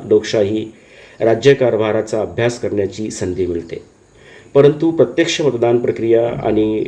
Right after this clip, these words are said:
निवडणुकीचा कार्यक्रम कशा पद्धतीने पार पाडला जातो यापासून शालेय विद्यार्थी अनभिज्ञ असतात. म्हणूनच शालेय मंत्रिमंडळ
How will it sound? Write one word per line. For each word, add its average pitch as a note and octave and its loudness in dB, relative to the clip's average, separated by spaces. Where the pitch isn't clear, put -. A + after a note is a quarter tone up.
निवडणुकीचा G#2 0
कार्यक्रम G2+ -2
कशा C3+ 2
पद्धतीने C#3+ 2
पार G#2 0
पाडला F#2 -2
जातो F#2 -4
यापासून C3 4
शालेय B2+ 2
विद्यार्थी A2+ -4
अनभिज्ञ G2+ -2
असतात. E2 -10
म्हणूनच F3 4
शालेय C3 0
मंत्रिमंडळ A#2 0